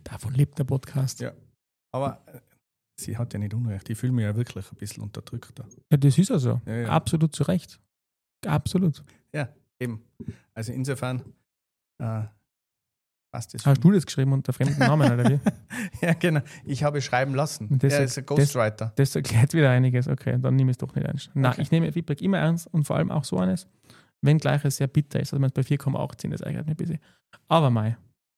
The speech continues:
Speaker 2: Nein, das passt schon.
Speaker 1: Nicht so tragisch.
Speaker 2: Das passt schon. Wir machen's ja aus keinem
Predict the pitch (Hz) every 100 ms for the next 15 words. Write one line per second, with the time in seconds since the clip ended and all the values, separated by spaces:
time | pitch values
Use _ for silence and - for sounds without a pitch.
0 | - 127 117 - 107 - - - 135 -
1 | - 143 - 147 123 - 107 110 127 135
2 | 135 131 - 120 120 110 107 - -